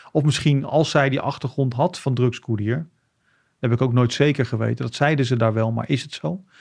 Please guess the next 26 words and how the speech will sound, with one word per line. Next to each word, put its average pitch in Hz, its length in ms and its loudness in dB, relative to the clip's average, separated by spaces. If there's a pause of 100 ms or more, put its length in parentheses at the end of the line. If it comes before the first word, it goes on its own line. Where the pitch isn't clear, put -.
(580)
Dan 135 100 2
kan 135 140 4
ik 131 60 4
me 131 80 2
ook 160 140 4
voorstellen 131 600 4
dat 127 180 2
ze 131 320 0
heel 151 240 6
snel 131 340 0
terug 139 260 2
naar 127 100 0
Punto 127 260 2
Fijo 147 400 2
ge-, 123 220 -6
gegaan 120 360 0
is 143 100 -4
en 139 100 -4
daar 131 80 0
niks 139 160 0
meer 147 100 -2
mee 143 100 2
te 143 80 -2
maken 170 280 -2
wilde 127 200 0
hebben. 110 220 -6